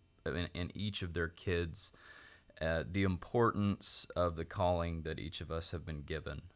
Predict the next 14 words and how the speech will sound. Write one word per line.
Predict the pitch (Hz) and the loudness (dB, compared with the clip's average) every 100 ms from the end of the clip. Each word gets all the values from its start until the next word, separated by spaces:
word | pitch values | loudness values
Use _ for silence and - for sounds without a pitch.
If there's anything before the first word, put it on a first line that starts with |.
| - | -10
uh, | 76 78 80 | -6 -4 -4
by | - 73 85 | -2 0 0
Christ. | - 80 76 - - - - - - - - - | 2 2 2 0 -8 -10 -18 -20 -20 -20 -20 -10
Um, | - 80 78 78 76 73 58 - | -4 0 0 -2 -2 -4 -8 -10
a-, | - 73 - | -6 -4 -2
and | 82 85 80 78 - - | 0 0 0 -4 -8 -12
one | 82 92 | -2 0
of | 90 | 2
my | |
favorite | 82 95 82 85 82 - - | 2 2 2 0 -4 -10 -8
verses | 101 113 107 - 101 95 | 6 8 8 8 4 2
that's, | 90 - - | 2 0 2
that's, | 98 - - - 80 | 0 2 -2 -4 -2
that's | 92 - | -2 -2